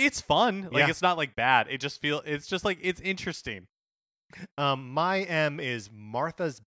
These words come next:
Speaker 2: Bay, which is an area from Link's Awakening. It is where you find the stat-,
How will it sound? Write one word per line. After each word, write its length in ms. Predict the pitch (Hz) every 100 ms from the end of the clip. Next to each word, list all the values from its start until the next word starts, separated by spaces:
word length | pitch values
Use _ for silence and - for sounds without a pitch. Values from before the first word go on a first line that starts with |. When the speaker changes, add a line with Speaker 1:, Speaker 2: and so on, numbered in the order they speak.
| -
Speaker 2:
Bay, 460 | 113 101 87 85 -
which 180 | 101 -
is 140 | 95
an 80 | 101
area 540 | - 117 123 123 117 107 _ _ _ -
from 400 | 120 107 101 104
Link's 240 | 123 -
Awakening. 580 | 123 117 110 117 113 113
It 140 | 123
is 140 | 107 98
where 180 | 110 113
you 220 | 113 107
find 560 | - 107 107 110 107 101
the 200 | 107 98
stat-, 440 | - - 104 110